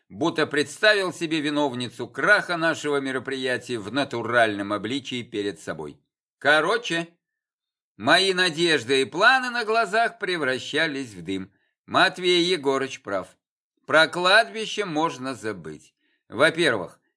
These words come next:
Нинка так и будет подглядывать даже по ночам. Во-вторых, участковый хренушки теперь отстанет от погоста. А это тот еще выйдет номер.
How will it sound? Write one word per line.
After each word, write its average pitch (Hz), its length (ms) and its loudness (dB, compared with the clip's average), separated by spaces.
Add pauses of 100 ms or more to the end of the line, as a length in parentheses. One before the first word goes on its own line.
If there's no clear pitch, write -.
Нинка 147 520 -2
так 160 240 0
и 147 80 -2
будет 117 340 -4
подглядывать 135 840 0
даже 92 300 -6
по 87 140 -12
ночам. 143 600 0 (300)
Во-вторых, 196 840 0
участковый 180 960 -2
хренушки 196 720 -2
теперь 165 500 -2
отстанет 143 920 -2
от 110 240 -4
погоста. 92 680 -10 (340)
А 120 180 4
это 175 400 2
тот 151 580 2
еще 156 340 -6
выйдет 107 400 -6
номер. 90 400 -10